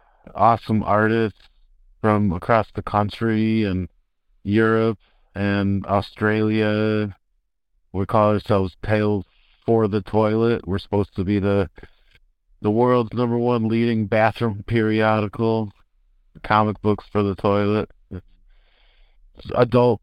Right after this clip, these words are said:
stupid adult poo-poo pee-pee humor, but it's a lot of fun.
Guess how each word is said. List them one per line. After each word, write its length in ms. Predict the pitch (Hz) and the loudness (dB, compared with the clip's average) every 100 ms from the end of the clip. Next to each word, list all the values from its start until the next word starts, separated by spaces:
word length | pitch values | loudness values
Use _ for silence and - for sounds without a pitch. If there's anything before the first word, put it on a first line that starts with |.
| _ - | _ -20
stupid 420 | - 165 156 135 | -8 -4 0 0
adult 480 | 123 117 113 117 - _ | 2 2 2 2 -2 _
poo-poo 340 | 113 104 110 98 | -4 -2 -2 -2
pee-pee 440 | 104 104 - 101 | -2 -2 0 -2
humor, 640 | 92 107 98 104 101 98 92 - | 0 -2 0 0 -2 -4 -10 -2
but 220 | 98 98 - _ _ - | 0 0 -6 _ _ -16
it's 140 | 104 110 | -6 0
a 40 | |
lot 200 | 104 92 | 2 2
of 60 | 87 | -2
fun. 400 | - 90 87 | -4 -4 -4